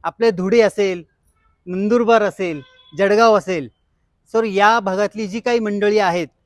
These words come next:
इथे कष्ट करून, घाम गाळून ती भाकर कानबाईला म-, अर्पण करणार आहेत. जसं पाटील साहेबांनी सांगितलं की "रांजायनी कानबाई",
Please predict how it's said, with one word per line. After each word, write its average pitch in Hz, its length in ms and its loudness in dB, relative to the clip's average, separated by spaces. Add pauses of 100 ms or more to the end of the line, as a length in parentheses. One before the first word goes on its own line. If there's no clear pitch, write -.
(380)
इथे 233 220 -2
कष्ट - 380 0
करून, 247 460 2 (880)
घाम 226 420 0
गाळून 226 380 4 (500)
ती 214 80 -8
भाकर 214 580 2 (680)
कानबाईला 220 720 2
म-, 202 140 -6 (120)
अर्पण 196 380 0
करणार 208 320 0
आहेत. 160 200 -4 (840)
जसं 220 220 -2
पाटील 202 340 -4
साहेबांनी 214 340 0
सांगितलं 208 340 -6
की 196 100 -6
"रांजायनी 220 640 -2
कानबाई", 202 500 -4